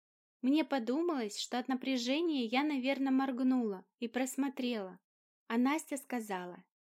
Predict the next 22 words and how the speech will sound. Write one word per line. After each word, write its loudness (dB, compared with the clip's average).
«Нет, 4
тебе 0
тоже 0
придется -2
глаза -2
закрыть, -10
а -6
то 0
она 4
не 2
приедет». -2
Надя 2
быстро 0
завязала 0
мне 0
глаза -2
платком, -4
и -8
теперь -4
я 0
только -4
слышала. -6